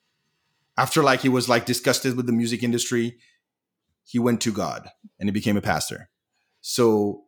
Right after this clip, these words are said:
uh, Timmy Gatling said the initial formula was R and B with a little touch of, of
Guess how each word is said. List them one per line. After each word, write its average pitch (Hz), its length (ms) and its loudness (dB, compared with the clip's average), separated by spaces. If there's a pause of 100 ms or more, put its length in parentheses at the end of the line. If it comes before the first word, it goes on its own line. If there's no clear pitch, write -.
uh, 104 380 0 (200)
Timmy 180 240 2
Gatling 123 380 2
said 107 380 0 (760)
the 120 160 0
initial 175 360 4
formula 139 600 0 (120)
was 104 280 -4
R 170 200 6
and 160 160 2
B 104 280 -4 (720)
with 117 140 0
a 117 60 4
little 127 300 2
touch 135 380 -2
of, 98 240 -2 (1120)
of 95 360 -2